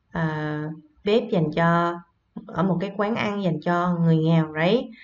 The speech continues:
Just two hours of your time will make a difference. Choose,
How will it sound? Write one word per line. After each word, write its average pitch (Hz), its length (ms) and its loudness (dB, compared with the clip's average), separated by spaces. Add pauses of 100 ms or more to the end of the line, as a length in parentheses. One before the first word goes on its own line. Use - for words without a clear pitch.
(300)
Just 233 220 6
two 254 200 0
hours 214 560 4
of 208 220 -2
your 233 140 2
time 190 200 -2
will 180 260 4
make 220 180 0
a 226 160 2
difference. 190 580 -4
Choose, 196 400 -6